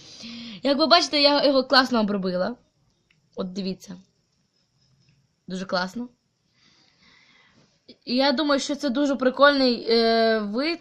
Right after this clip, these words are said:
Можна взяти, створити такий, бачите. Всім, е, хотіла сказати, хто хоче б-, бачити ще такі відео, як, е, даже не просто як картинку, яку вишивала я, ну і як його робити,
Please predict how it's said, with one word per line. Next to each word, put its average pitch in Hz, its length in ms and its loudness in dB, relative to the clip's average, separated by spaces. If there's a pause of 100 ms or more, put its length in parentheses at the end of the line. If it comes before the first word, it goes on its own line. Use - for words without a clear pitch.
Можна 247 300 2
взяти, 247 320 -2
створити 240 500 -4
такий, 277 300 -8
бачите. 240 480 -4 (1600)
Всім, 302 440 0
е, 262 380 4
хотіла 262 280 -2
сказати, 254 300 0
хто 330 240 -6
хоче 247 440 0 (600)
б-, 220 280 0
бачити 254 440 0
ще 294 260 -2
такі 254 320 -2
відео, 320 480 0 (560)
як, 285 280 4
е, 247 180 4
даже 262 320 0
не 277 200 2
просто 349 300 -2
як 285 100 0
картинку, 262 440 -4
яку 240 200 -4
вишивала 220 520 2
я, 180 220 -4 (600)
ну 277 340 2
і 269 560 2
як 294 300 4
його 285 240 0
робити, 226 600 -2